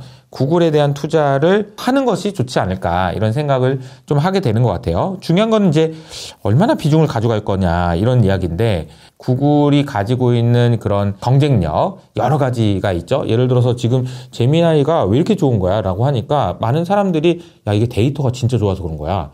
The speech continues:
알고 보니까 이게 데이터 때문이야." <laughs> 이런 이야기를 하시는 분들이 많아요. 왜냐하면은 구글에 있는 양질의 데이터, 그리고 구글 드라이브에 있는 양질의 데이터, 그리고 유튜브에 있는 영상 데이터 등등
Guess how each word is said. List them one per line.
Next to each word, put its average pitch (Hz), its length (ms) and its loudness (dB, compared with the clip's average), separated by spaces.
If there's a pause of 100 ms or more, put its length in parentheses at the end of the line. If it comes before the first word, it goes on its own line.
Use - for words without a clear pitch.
(120)
알고 107 220 0
보니까 113 480 0 (300)
이게 147 120 2
데이터 175 240 0
때문이야." 131 720 0
<laughs> - 100 -20
이런 160 240 2
이야기를 147 320 2
하시는 185 260 2
분들이 160 240 0
많아요. 92 380 -2
왜냐하면은 139 640 2 (320)
구글에 196 440 2
있는 151 320 2
양질의 113 380 2
데이터, 78 460 -8
그리고 110 280 0
구글 131 380 2
드라이브에 190 520 2
있는 156 200 -2
양질의 107 340 0
데이터, 80 360 -6 (260)
그리고 110 240 0
유튜브에 202 500 2
있는 190 180 2
영상 117 360 2
데이터 85 260 -4 (140)
등등 165 380 2